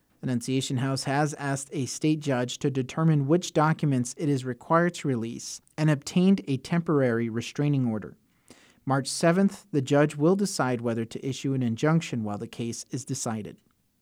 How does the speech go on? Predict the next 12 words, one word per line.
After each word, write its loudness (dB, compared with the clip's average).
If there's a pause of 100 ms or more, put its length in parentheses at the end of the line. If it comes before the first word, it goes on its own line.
(220)
And 4
the 6
state 4
of 2
Texas 0
was 0
back 0
in 0
federal -2
court 2
this -4
morning -4